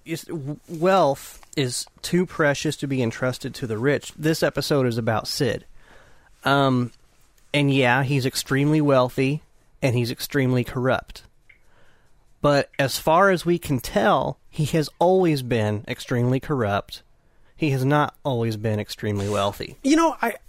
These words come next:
Speaker 2: I wanna stop you there. Do we know he is corrupt? I mean, he's, he's paranoid.
Speaker 1: Yeah.
Speaker 2: As someone I know likes to say a lot, uh, "Just because I'm paranoid doesn't mean they're not out to get me."
Speaker 1: <laughs> Right.
Speaker 2: <laughs> You know?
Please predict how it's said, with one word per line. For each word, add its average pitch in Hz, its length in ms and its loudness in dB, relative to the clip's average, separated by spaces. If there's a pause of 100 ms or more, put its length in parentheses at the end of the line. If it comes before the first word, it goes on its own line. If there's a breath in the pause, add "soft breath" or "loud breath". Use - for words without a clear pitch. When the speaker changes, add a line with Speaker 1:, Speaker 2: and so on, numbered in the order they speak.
(880)
Speaker 2:
I 233 100 6
wanna 302 200 4
stop 254 300 2
you 196 100 0
there. 107 260 -4 (160)
Do 170 240 0
we 240 200 2
know 240 360 6
he 214 300 -2
is 196 180 2
corrupt? 180 320 -2
I 156 40 -2
mean, 180 160 2
he's, 175 420 -4 (300)
he's 190 160 -4
paranoid. 135 640 0 (180)
Speaker 1:
Yeah. 120 340 0 (200)
Speaker 2:
As 185 160 2
someone 233 320 4
I 202 140 4
know 190 180 2 (220)
likes 165 320 0
to 147 80 -4
say 160 220 0
a 147 60 0
lot, 113 360 0 (680 soft breath)
uh, 143 280 0 (680)
"Just 180 240 -2
because 196 360 0
I'm 170 100 4
paranoid 156 540 2
doesn't 143 260 -2
mean 147 200 0
they're 139 100 0
not 123 260 0
out 120 180 0
to 117 60 -14
get 107 240 -6
me." - 80 -2
Speaker 1:
<laughs> - 80 2
Right. 127 340 -2
Speaker 2:
<laughs> - 800 -10
You 180 140 6
know? - 120 2